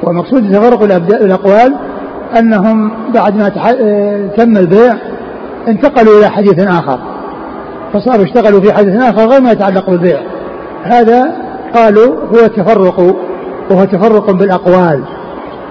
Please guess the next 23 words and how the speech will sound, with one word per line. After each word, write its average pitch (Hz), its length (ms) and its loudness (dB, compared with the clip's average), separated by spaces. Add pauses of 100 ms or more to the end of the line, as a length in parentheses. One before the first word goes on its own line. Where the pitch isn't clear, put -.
لأن 190 380 0 (560)
الكلام 196 600 0
الذي، 175 440 2
آه، 180 300 -2 (420)
جرى 185 400 4
حول 208 280 2
إبرام 190 480 2
البيع، 196 420 4 (840)
آه، 202 360 4 (140)
انتقل 247 440 2
عنه 190 500 2 (500)
إلى 269 200 4
حديث 240 400 2 (280)
في 311 140 -2
أي 330 60 6
مسألة 240 420 2
من 202 140 0
المسائل 196 380 0
أو 247 160 2
أي 240 40 4
موضوع 233 380 2
من 202 120 -2
الموضوعات. 196 500 0